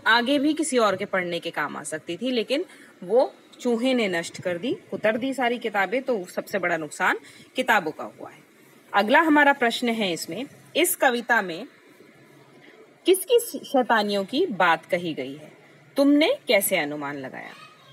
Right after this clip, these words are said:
तो ये तो, अ, प्रश्न कवि ने भी पूछा था अपनी लास्ट की दो पंक्तियों में। इसका उत्तर है, इस कविता में, "चूहे की शैतानियों की बात कही गई है। यही वह जीव है।"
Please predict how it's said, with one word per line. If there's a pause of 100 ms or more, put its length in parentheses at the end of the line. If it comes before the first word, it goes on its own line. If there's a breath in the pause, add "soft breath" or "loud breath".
(100)
तो
ये
तो,
अ,
प्रश्न
कवि
ने
भी
पूछा
था
अपनी
लास्ट
की
दो
पंक्तियों
में। (1300 loud breath)
इसका
उत्तर
है,
इस
कविता
में, (500 loud breath)
"चूहे
की
शैतानियों
की
बात
कही
गई
है। (640)
यही
वह
जीव
है।"